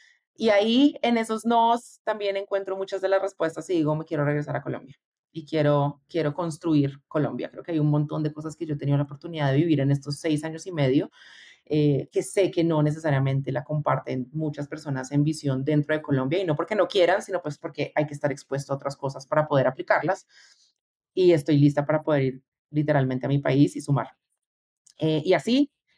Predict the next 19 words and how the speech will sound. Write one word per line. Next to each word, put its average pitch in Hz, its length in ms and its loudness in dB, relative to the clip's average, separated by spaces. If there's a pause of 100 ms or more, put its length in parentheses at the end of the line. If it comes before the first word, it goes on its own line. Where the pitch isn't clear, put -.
(200)
eh, 170 320 2
ah, 160 300 2 (360)
termina 185 440 2
el 196 80 4
año 202 480 4
organizando 180 600 0
toda 185 200 0
la 185 100 -2
parte 160 220 -4
de 175 80 -2
cierres 202 500 0
y 170 260 -8
literalmente 156 960 -4
en 147 440 0
enero 151 500 -2
estaba 139 520 -2 (400)
ya 151 340 2
de 156 80 0
regreso 143 760 -2